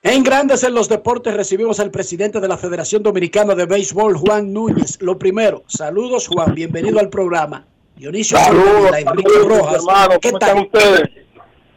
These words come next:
Speaker 1: Muy bien, ¿y tú?
Speaker 2: Bueno, en lo que cabe bien.
Speaker 1: Juan, la noche que terminó la participación de República Dominicana, tú dijiste a la prensa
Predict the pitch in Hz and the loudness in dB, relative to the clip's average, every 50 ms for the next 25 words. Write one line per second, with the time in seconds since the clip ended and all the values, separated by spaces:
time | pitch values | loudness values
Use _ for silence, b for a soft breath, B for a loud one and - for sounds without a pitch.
0 | _ _ _ _ _ _ _ _ _ _ _ - 170 208 254 233 214 220 202 185 | _ _ _ _ _ _ _ _ _ _ _ -14 -12 -10 -8 -6 -4 -4 -4 -4
1 | 185 180 180 233 294 370 370 - _ _ _ _ _ _ _ _ _ _ _ _ | -4 -6 -8 -8 -8 -8 -10 -14 _ _ _ _ _ _ _ _ _ _ _ _
2 | _ _ - - _ _ - - - - 165 185 196 202 190 170 - - - - | _ _ -20 -20 _ _ -2 2 4 4 4 4 4 4 4 2 0 -2 -12 -20
3 | - _ _ - 147 151 151 139 - 170 170 165 160 175 170 160 - 165 170 185 | -20 _ _ -2 0 0 0 0 2 2 4 4 4 4 2 4 4 6 6 6
4 | 214 226 220 208 214 214 233 254 277 - - - _ _ _ _ _ _ _ _ | 8 8 6 6 6 6 6 4 2 0 -6 -16 _ _ _ _ _ _ _ _
5 | _ _ _ _ _ _ _ _ _ _ _ _ _ _ _ _ _ _ _ _ | _ _ _ _ _ _ _ _ _ _ _ _ _ _ _ _ _ _ _ _
6 | _ _ _ - 269 311 285 220 170 147 - _ _ - - 208 220 247 294 302 | _ _ _ -10 -8 -8 -8 -8 -10 -14 -20 _ _ -14 -10 -10 -8 -6 -6 -6
7 | 302 - 320 320 - - 269 247 240 240 - 226 208 202 208 202 233 262 269 262 | -6 -6 -10 -10 -8 -6 -6 -6 -6 -6 -8 -12 -10 -10 -10 -8 -6 -6 -6 -6
8 | 247 247 214 190 220 190 160 196 170 196 - - 214 220 214 202 180 185 170 - | -6 -8 -10 -10 -10 -10 -8 -8 -6 -6 -6 -6 -4 -4 -4 -4 -4 -4 -6 -4
9 | 180 196 208 208 202 208 196 202 196 202 202 190 - - 151 151 147 147 143 175 | -4 -4 -2 -2 -2 -2 0 -2 -2 -2 -2 -4 -4 -4 -4 -4 -4 -4 -4 -2
10 | 180 185 175 143 160 165 - - - - 156 - - _ - 156 160 165 - - | 0 0 0 0 -2 -4 -4 -6 -8 -10 -12 -14 -14 _ -12 -10 -8 -8 -8 -8
11 | - 147 135 131 127 - 208 220 | -8 -10 -8 -8 -10 -10 -12 -12